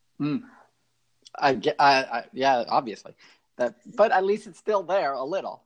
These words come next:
You're missing out on that four percent. Um, I definitely think if you're ready to go,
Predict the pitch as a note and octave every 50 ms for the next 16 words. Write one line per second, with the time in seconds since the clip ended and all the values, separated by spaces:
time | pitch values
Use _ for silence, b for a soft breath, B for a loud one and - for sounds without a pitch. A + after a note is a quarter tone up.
0 | _ _ _ - B2+ B2+ C3+ C3+ - C#3+ C3 B2 B2+ B2 A#2 A2+ A#2 - C3 A#2
1 | A2 - B2 A2 - B2 A#2+ A#2 - b b b b b b b - A2 G#2 G2+
2 | G2 F#2+ - - _ - - G#2+ G2+ A#2 A2+ - B2 G#2+ G#2 G2+ G2 - _ -
3 | A#2 A2 - B2 A#2 - D3+ D#3+ D3+ D3 D3+ D3+ D3 C#3 B2 B2+ C#3+ - - G#2+
4 | A#2 -